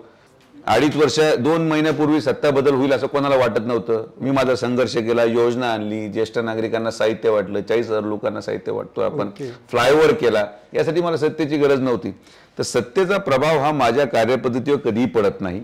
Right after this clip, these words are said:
Speaker 2: ओके.
Speaker 1: हो, आपण जे व्हिजन घेऊन चालतो ते पूर्ण करण्यासाठी राज्यात आणि आपल्या घरामध्ये सत्ता असणं आवश्यक आहे.
Speaker 2: ओके.
Speaker 1: ती आज मिळाल्यानंतर ते व्हिजन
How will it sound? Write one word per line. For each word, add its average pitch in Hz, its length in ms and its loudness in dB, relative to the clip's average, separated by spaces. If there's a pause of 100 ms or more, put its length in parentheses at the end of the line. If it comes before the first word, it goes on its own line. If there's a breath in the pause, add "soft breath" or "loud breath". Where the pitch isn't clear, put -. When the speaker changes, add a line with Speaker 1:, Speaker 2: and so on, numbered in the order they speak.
(200)
Speaker 2:
ओके. 135 240 -14
Speaker 1:
हो, 139 460 2 (1040)
आपण 170 520 0
जे 139 80 4
व्हिजन 120 400 2
घेऊन 147 220 2
चालतो 117 360 0
ते 147 140 -6
पूर्ण 139 380 -2
करण्यासाठी 120 580 -2
राज्यात 117 400 2 (140)
आणि 123 260 -4 (320)
आपल्या 113 280 0
घरामध्ये 110 400 -2
सत्ता 113 300 -4
असणं 123 240 -2
आवश्यक 107 420 0
आहे. 92 200 -6 (180)
Speaker 2:
ओके. 147 300 -14
Speaker 1:
ती 202 180 2
आज 175 180 4
मिळाल्यानंतर 156 580 2
ते 156 160 -2
व्हिजन 120 360 0